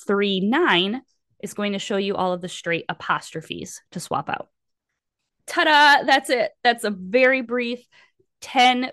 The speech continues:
pre-check list of what I do when I start a copy editing project. I hope it gives you just a little glimpse into the process,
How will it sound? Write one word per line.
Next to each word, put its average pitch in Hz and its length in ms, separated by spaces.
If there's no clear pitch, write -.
pre-check 233 680
list 208 520
of 196 140
what 196 160
I 196 80
do 185 440
when 190 160
I 202 140
start 190 320
a - 20
copy 185 300
editing 175 320
project. 175 480
I 262 40
hope 403 180
it 370 80
gives 339 160
you 311 100
just 359 160
a 440 40
little 494 720
glimpse 392 460
into 311 200
the 285 80
process, 269 800